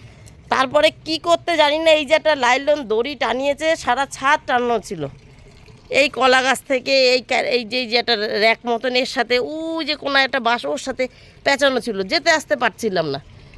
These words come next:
সেইটাকে গুটিয়ে এইখানটা রেখেছি। আর খানিকটা এই যে গুটিয়ে রেখেছি, এই দেখো, এ আর দলা মোচা করে রেখে দিয়েছি। এই যে কী করতে এই লাইলন দড়ি কিনেছে, কী কাজে লাগাবে, কী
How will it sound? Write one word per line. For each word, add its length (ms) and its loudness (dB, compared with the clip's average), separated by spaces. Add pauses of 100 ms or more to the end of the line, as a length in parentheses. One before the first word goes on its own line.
(140)
সেইটাকে 380 2
গুটিয়ে 440 0
এইখানটা 400 2
রেখেছি। 400 -6 (960)
আর 160 2
খানিকটা 420 -2
এই 100 2
যে 120 -4
গুটিয়ে 380 -6
রেখেছি, 340 -8 (160)
এই 160 0
দেখো, 240 -4 (920)
এ 200 0
আর 200 2 (100)
দলা 260 4
মোচা 200 -2
করে 160 0
রেখে 180 -4
দিয়েছি। 280 -4
এই 60 0
যে 140 -8 (680)
কী 100 -6
করতে 280 2
এই 80 2
লাইলন 420 2
দড়ি 220 0 (120)
কিনেছে, 320 -2 (160)
কী 160 -6
কাজে 320 2
লাগাবে, 380 0 (160)
কী 240 -10